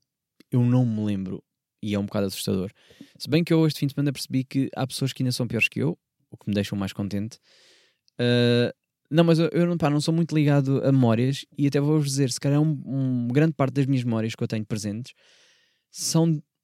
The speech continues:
outras pessoas a contar-me, a dizer, "Ei, lembras, lembras quando fizemos isto?" "Ya, fizemos isto." E eu vou agarrar aquela memória e vou tipo, "Ya, ya, esta é a minha memória agora."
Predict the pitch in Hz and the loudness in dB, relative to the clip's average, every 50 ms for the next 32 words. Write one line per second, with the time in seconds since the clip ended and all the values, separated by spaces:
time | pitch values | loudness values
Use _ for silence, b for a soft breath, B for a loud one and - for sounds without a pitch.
0 | _ _ _ _ - 160 160 - 156 156 - - - - 165 160 147 165 156 - | _ _ _ _ 2 4 4 4 2 0 0 -2 -2 2 2 2 2 2 2 2
1 | 160 151 156 143 131 123 120 120 127 - _ _ _ _ _ _ _ - 131 127 | 0 0 2 0 0 0 -2 -6 -8 -14 _ _ _ _ _ _ _ -4 -2 0
2 | 131 117 113 - - _ - 220 139 107 120 160 190 208 202 - - - 175 208 | 0 0 0 -2 -4 _ -2 0 0 2 2 0 0 -2 -4 -8 -8 -4 -2 -2
3 | 233 208 - - 170 151 - 143 143 135 127 113 101 92 - - - - _ _ | -2 -2 -4 -6 -6 -4 -2 0 0 0 2 0 -2 -4 -6 -10 -18 -20 _ _
4 | _ - 147 165 160 139 127 - 123 135 135 131 110 - - - 131 123 123 131 | _ 0 0 2 2 0 -2 -2 -2 -2 -2 -2 -4 -6 -6 -2 2 4 6 6
5 | 143 170 196 220 b b b b b b b b b b b b 120 113 127 156 | 6 4 2 -2 b b b b b b b b b b b b -4 2 6 8
6 | 160 147 139 127 135 135 139 165 160 160 156 - 151 151 151 143 135 135 139 147 | 8 8 8 6 6 4 4 4 4 2 2 2 2 4 4 4 4 4 4 6
7 | 151 165 160 147 160 165 160 175 156 - b b b b b b b b b - | 6 4 4 4 4 2 2 2 -2 -4 b b b b b b b b b 2
8 | 147 151 143 135 120 107 - - 113 - - 117 117 120 117 110 104 101 95 90 | 4 4 6 4 4 2 2 0 0 2 4 6 8 8 8 8 6 6 4 4
9 | 92 90 85 82 - | 2 0 -2 -4 -8